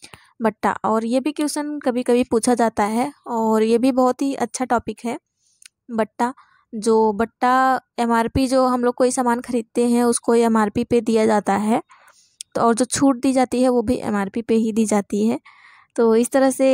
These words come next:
इसका क्वेश्चन जो है सॉल्व होता है। आप लोग भी लगाए होंगे तो आप लोग को भी पता होगा कि क्या है, कैसे है।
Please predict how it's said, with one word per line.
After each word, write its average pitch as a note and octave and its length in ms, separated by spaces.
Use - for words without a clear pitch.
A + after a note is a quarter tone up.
इसका A#3+ 280
क्वेश्चन A#3 460
जो A#3+ 120
है A#3 180
सॉल्व A#3 320
होता G#3+ 260
है। G#3+ 160
आप A3 200
लोग C4 180
भी D4 80
लगाए A#3+ 240
होंगे A#3 200
तो A#3+ 120
आप G#3+ 100
लोग A3 100
को A#3+ 100
भी B3 100
पता A3 240
होगा G#3 300
कि A3+ 220
क्या A3+ 200
है, A3+ 180
कैसे G#3 340
है। G#3+ 220